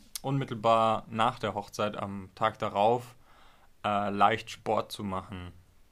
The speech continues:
War super gut, finde ich. Also so ein, so ein bisschen joggen, äh, so wie beim Fußball damals halt so auslaufen und, äh, ein bisschen Wellness, also so,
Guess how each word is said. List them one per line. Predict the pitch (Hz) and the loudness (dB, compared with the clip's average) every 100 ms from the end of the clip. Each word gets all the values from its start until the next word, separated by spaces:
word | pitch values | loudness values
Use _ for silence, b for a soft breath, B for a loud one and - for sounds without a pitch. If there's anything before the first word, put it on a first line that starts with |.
| - - - | -20 -14 -4
War | 101 | -4
super | - 101 101 | -4 -8 -8
gut, | 101 104 101 | -8 -12 -10
finde | 107 101 104 | -12 -12 -12
ich. | - 110 | -14 -14
Also | 98 | -12
so | 101 107 | -8 -6
ein, | 104 107 104 107 - | -6 -6 -8 -12 -14
so | 104 | -12
ein | 107 107 - - - - | -10 -10 -14 -20 -18 -10
bisschen | 120 - 107 | -8 -8 -4
joggen, | 117 123 139 135 143 143 - b b b b b b - - | 0 0 0 -6 -6 -10 -18 b b b b b b -20 -10
äh, | 110 104 101 104 104 | -4 -4 -4 -6 -10
so | - 110 | -8 -8
wie | 107 | -4
beim | 101 101 104 104 - - - | -4 -4 -6 -10 -12 -20 -12
Fußball | 127 - 110 | -10 -4 0
damals | 107 107 110 107 | 0 0 -2 -2
halt | 104 | -4
so | - | -4
auslaufen | - 117 120 113 113 113 113 113 110 - | -4 -4 -2 0 0 -2 -6 -4 -6 -8
und, | 104 101 101 98 - - | -10 -8 -8 -10 -18 -12
äh, | 104 101 101 | -8 -8 -8
ein | 98 101 | -10 -10
bisschen | 110 - 107 101 104 101 - _ 131 | -10 -8 -6 -4 -4 -6 -10 _ -4
Wellness, | 113 107 110 113 113 107 - - | -2 -2 -2 -4 -6 -8 -12 -12
also | 101 101 98 | -10 -10 -10
so, | 101 101 98 | -8 -8 -10